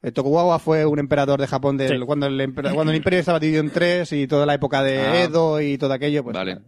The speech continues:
Speaker 1: Tokugawa
Speaker 2: Hace
Speaker 1: era un gran
Speaker 2: muchos,
Speaker 1: emperador.
Speaker 2: muchos
Speaker 1: Muchos
Speaker 2: años.
Speaker 1: años, cuando la capital era Kioto, que se llamaba Edo.
Speaker 2: O antes.
Speaker 3: Mm.
Speaker 1: O incluso antes.
Speaker 2: Era cuando era Nara, creo.
Speaker 3: Da igual.
Speaker 2: Tengo un
Speaker 1: Da
Speaker 2: libro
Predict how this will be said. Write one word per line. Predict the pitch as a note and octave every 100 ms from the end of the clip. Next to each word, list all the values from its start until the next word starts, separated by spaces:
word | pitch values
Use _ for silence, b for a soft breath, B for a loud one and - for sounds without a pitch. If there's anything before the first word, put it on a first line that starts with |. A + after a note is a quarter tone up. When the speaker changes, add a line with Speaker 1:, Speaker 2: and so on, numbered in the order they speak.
| _
Speaker 1:
Tokugawa | B2 B2 C#3+ D3+
Speaker 2:
Hace | C#3+
Speaker 1:
era | C#3
un | -
gran | -
Speaker 2:
muchos, | -
Speaker 1:
emperador. | E3+ C3+ -
Speaker 2:
muchos | -
Speaker 1:
Muchos | C#4+ A#3+
Speaker 2:
años. | A3
Speaker 1:
años, | G3
cuando | E3 D3+
la | C#3+
capital | D3 F3+
era | F3+ D3+
Kioto, | D3 D3 A#2+ -
que | -
se |
llamaba | D3 C#3+ C3
Edo. | B2+ A#2 -
Speaker 2:
O | D#3 B2+
antes. | C3 A#2+ A#2
Speaker 3:
Mm. | G#2 G#2+
Speaker 1:
O | B2+ C3+
incluso | C3+ C3
antes. | C3 B2+ A#2+
Speaker 2:
Era | C#3 C3
cuando | C#3 C3+ C3
era | C3 A#2+
Nara, | A#2+ C3 A#2
creo. | B2 B2+ - A2+ - - -
Speaker 3:
Da | D#3
igual. | F#3 C#3+ D#3+ F#3 A#2
Speaker 2:
Tengo | G3+ A#3+
un |
Speaker 1:
Da |
Speaker 2:
libro | B3